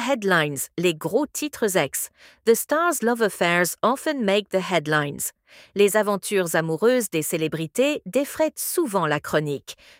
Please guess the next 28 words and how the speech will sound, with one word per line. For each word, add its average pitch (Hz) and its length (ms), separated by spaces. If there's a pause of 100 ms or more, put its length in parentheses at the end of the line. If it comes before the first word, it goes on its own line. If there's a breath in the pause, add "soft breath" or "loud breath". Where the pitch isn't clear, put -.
To 226 140
investigate, 247 880 (320 soft breath)
enquêter, 320 680
to - 180
inform. 147 600 (300 soft breath)
Informer 269 600 (100)
ex. - 440 (760 loud breath)
The 233 100
role 370 220
of 254 100
the 202 100
press 208 460
is 262 220
threefold. 165 760 (260 soft breath)
To 160 240
investigate, 175 920
to 160 240
inform, 185 540 (140)
and 180 240
to 233 180 (100)
air 180 360
opinions. 208 760 (580 loud breath)
La 208 140
presse - 300
a 262 80
trois - 240
missions. 208 500 (220)
Enquêter, 269 720